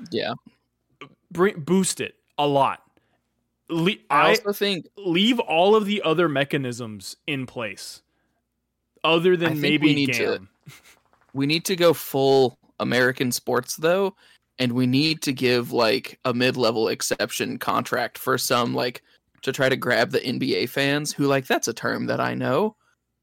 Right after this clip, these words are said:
Speaker 1: Like, there needs to be some weird, like, you made a
Speaker 2: <laughs>
Speaker 1: funky trade, and this is what you get out of it.
Speaker 2: Jay Mazza
Speaker 1: Like
Speaker 2: in chat says, "Lower the cap, get rid of D Ps, bring back P Ks from the midfield, nineteen ninety-six, baby."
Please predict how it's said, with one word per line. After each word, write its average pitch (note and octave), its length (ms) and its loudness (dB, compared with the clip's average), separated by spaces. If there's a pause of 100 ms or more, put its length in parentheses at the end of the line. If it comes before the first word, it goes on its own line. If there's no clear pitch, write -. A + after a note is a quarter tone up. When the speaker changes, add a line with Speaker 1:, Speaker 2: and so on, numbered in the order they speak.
(220)
Speaker 1:
Like, B2+ 220 -2
there C#3 100 2
needs D#3 220 -2
to D3 80 -6
be D3 120 2
some C3 300 0
weird, B2+ 400 2
like, A#2+ 300 -2 (300)
you E3 180 -2
made B2+ 220 6
a C#3+ 60 4
Speaker 2:
<laughs> - 0 -
Speaker 1:
funky C#3+ 380 -2
trade, D#3+ 600 0
and B2+ 140 -2
this C3 140 -4
is C#3 100 -8
what D3+ 160 -4
you E3 80 -8
get F3 160 2
out C#3+ 140 4
of C#3+ 100 0
it. C#3 220 0 (260)
Speaker 2:
Jay C#3+ 220 2
Mazza B2+ 300 2
Speaker 1:
Like C3+ 100 0
Speaker 2:
in A#2+ 80 -4
chat A2+ 400 -6
says, A2+ 320 -6 (180)
"Lower C3+ 320 4
the C3+ 80 2
cap, B2 520 -2
get C3+ 100 -2
rid C3+ 180 0
of B2 100 -2
D B2+ 200 -2
Ps, A#2+ 420 -6
bring B2 300 -6
back C3 260 -2
P C3 220 -4
Ks B2 340 -4
from C3 60 -16
the A#2 80 -10 (160)
midfield, A#2+ 380 -6
nineteen A#2+ 320 -8
ninety-six, C3 520 -2
baby." D#3 1500 4